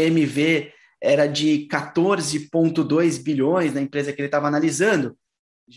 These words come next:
Pessoal, duzentos e vinte bilhões de reais é o G M V da O L X. Transaciona dinheiro demais.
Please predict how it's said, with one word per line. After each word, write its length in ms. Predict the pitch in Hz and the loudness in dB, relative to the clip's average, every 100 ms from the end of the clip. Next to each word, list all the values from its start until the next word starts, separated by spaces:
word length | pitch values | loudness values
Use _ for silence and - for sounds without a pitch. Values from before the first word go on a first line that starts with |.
| - | -6
Pessoal, 600 | 151 - 160 151 120 - - | -4 0 2 2 0 -4 -12
duzentos 800 | - 165 143 165 190 190 185 | -2 -2 0 0 -2 -4 -6
e 80 | 180 | -6
vinte 500 | 143 156 175 - - - - - | -4 -4 -4 -6 -10 -14 -18 -2
bilhões 720 | 240 262 196 196 214 185 139 | 0 2 2 2 2 2 0
de 140 | 143 | 0
reais 600 | 139 135 135 143 127 - - _ - | 0 0 2 0 -2 -8 -12 _ -4
é 80 | 135 | -2
o 100 | 151 | 0
G 180 | 135 147 | 0 0
M 220 | 147 139 | 2 0
V 180 | 123 143 | 0 0
da 140 | 147 | 2
O 40 | 147 | 2
L 200 | 147 156 | 0 -2
X. 360 | - 110 - - | -6 -8 -12 -4
Transaciona 720 | 208 220 208 196 - 208 208 | -2 0 0 -2 -4 -4 -4
dinheiro 440 | 190 190 190 202 | -4 -2 -2 -2
demais. 800 | 156 147 214 170 135 107 - - | -4 -4 0 2 0 -2 -8 -12